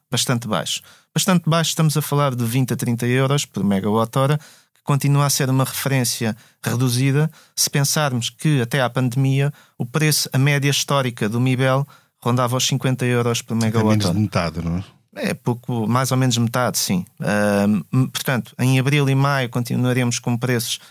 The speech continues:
Speaker 1: bastante baixos no, no, no mercado grossista, sendo expectável que no segundo semestre eles subam. Os futuros para,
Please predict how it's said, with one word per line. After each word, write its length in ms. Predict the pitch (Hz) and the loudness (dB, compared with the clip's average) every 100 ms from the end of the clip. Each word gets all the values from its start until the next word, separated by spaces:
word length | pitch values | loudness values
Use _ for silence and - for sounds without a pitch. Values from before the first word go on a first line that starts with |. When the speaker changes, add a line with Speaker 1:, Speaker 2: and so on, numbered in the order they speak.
| _ _ 113 | _ _ -2
Speaker 1:
bastante 460 | 113 - 120 113 | 0 0 -2 0
baixos 420 | 113 110 139 - | 0 2 0 -2
no, 640 | 120 110 101 95 85 87 85 | 0 0 0 0 0 0 2
no, 240 | 101 92 | 2 2
no 100 | 98 | 2
mercado 400 | 107 113 120 110 | 0 0 -2 -2
grossista, 600 | 117 127 - 143 - 151 - - _ | -2 -4 -2 -2 0 -2 -4 -14 _
sendo 220 | - 160 | -2 2
expectável 640 | 156 - 156 - 147 110 104 | 2 0 -4 -2 -2 -2 -4
que 120 | - | 0
no 140 | 131 131 | 0 0
segundo 320 | - 123 120 | -2 -2 -2
semestre 440 | - 127 123 127 | -2 -2 -2 -2
eles 120 | 123 | -4
subam. 640 | - 123 101 92 87 76 87 | -2 -4 -2 0 0 -2 -4
Os 160 | - | -6
futuros 380 | - - 107 - | -8 -6 -4 -4
para, 320 | - 110 101 | -4 -2 -2